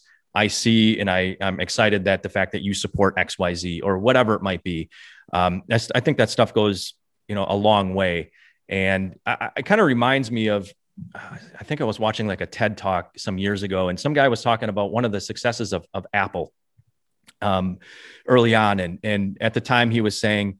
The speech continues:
you know, at, you know, years ago, Apple was just making computers, and everybody, you know, there's all these different computer manufacturers, but what,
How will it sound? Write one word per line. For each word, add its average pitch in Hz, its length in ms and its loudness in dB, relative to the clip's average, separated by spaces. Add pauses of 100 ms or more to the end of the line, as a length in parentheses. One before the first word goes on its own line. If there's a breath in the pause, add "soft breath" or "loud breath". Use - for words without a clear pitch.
(200)
you 127 100 2
know, 127 100 8
at, 123 180 2
you 117 100 -4
know, 107 120 -8
years 127 300 4
ago, 127 260 6
Apple 123 300 2
was 110 120 -4
just 113 160 -6
making 120 240 -2
computers, 117 460 2
and 107 100 -4
everybody, 117 360 4
you 113 180 -4
know, 107 100 0
there's 110 180 0
all 123 100 2
these 117 120 -2
different 117 220 -4
computer 113 300 0
manufacturers, 104 600 -2
but 107 140 -6
what, 110 200 -2